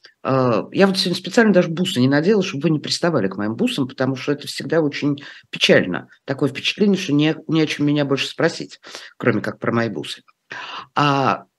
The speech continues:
рассказывать я вам буду следующее. То есть понятно, что я очень, конечно, жду ваших вопросов, а, вот, и не факт, что я их получу, но, э, вам же хуже, потому что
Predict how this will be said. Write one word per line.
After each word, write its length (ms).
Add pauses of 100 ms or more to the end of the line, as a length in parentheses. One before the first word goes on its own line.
рассказывать 600
я 120
вам 240
буду 260
следующее. 680
То 100
есть 140
понятно, 400
что 260
я 280
очень, 520
конечно, 480
жду 220
ваших 280
вопросов, 500 (580)
а, 140
вот, 360
и 300
не 100
факт, 260
что 140
я 120
их 120
получу, 380
но, 340 (140)
э, 200
вам 160
же 100
хуже, 300
потому 360
что 400